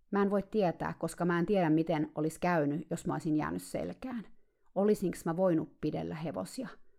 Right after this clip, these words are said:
Mä en itse en usko, että mä olisin voinut. Puun luona oleva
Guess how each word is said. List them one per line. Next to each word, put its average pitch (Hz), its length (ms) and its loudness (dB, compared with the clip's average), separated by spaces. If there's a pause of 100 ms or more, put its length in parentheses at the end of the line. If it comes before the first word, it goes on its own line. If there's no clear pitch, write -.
(360)
Mä 196 100 2
en 190 100 0
itse 233 400 0
en 185 200 0
usko, - 340 -4
että 147 240 -6
mä 156 100 -2
olisin 156 320 -4
voinut. 156 360 -2 (440)
Puun 220 300 4
luona 165 280 2
oleva 160 380 0